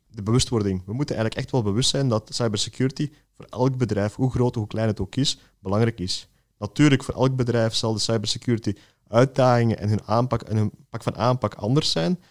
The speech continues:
Als je een maakbedrijf bent, een bedrijf dat software maakt of de bakker om de hoek, cybersecurity heeft een impact, maar heeft een andere vraag om dat effectief te gaan beantwoorden.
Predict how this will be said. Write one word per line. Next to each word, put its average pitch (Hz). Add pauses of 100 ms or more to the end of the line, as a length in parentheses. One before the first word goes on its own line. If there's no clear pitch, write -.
(320)
Als 113
je 110
een 101
maakbedrijf 120
bent, 113
een 107
bedrijf 101
dat 98
software 123
maakt 107
of 107
de 107
bakker 110
om 101
de 92
hoek, 139 (500)
cybersecurity 127
heeft -
een -
impact, 170 (240)
maar 104
heeft 110
een -
andere 135
vraag 110
om 117
dat 110
effectief -
te 101
gaan 95
beantwoorden. 101